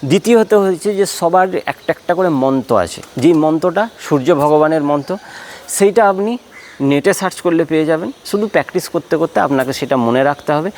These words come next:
যদি মনে রাখেন, যদি মনে রাখেন, তাহলে মাইন্ড কিন্তু ফিক্সড হবে, আবার করতে খুবই ভালো লাগবে, আনন্দ লাগবে।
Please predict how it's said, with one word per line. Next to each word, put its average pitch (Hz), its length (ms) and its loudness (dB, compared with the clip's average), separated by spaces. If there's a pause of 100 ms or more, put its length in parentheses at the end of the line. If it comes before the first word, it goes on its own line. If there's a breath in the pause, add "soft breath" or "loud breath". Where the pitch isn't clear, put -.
(260 loud breath)
যদি 233 340 4
মনে 190 320 2
রাখেন, 110 440 -4
যদি 127 220 -2
মনে 165 300 2
রাখেন, 156 380 -2
তাহলে 135 200 -2
মাইন্ড 131 360 0
কিন্তু 165 220 -2
ফিক্সড - 500 -6
হবে, 127 260 2
আবার 143 220 0
করতে - 320 0
খুবই 220 300 0
ভালো 127 200 2
লাগবে, 107 280 2
আনন্দ 135 380 2
লাগবে। 92 340 -2